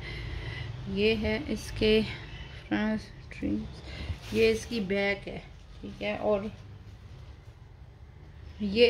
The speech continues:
है इसका embroidered border। आप इसकी embroidery की quality देखें, best, best quality है, ठीक है।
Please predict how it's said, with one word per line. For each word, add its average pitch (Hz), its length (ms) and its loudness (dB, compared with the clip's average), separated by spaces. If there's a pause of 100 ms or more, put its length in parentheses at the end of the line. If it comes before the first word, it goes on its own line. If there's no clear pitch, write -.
(140)
है 214 240 4
इसका - 280 2
embroidered 190 560 6 (120)
border। 185 340 4 (420)
आप 220 220 8
इसकी 233 200 2
embroidery 220 560 10
की 240 160 0
quality 220 560 6
देखें, 226 380 4 (840)
best, 247 280 6 (720)
best 208 260 4 (100)
quality - 440 -4
है, - 100 0
ठीक 208 280 -2
है। 240 120 2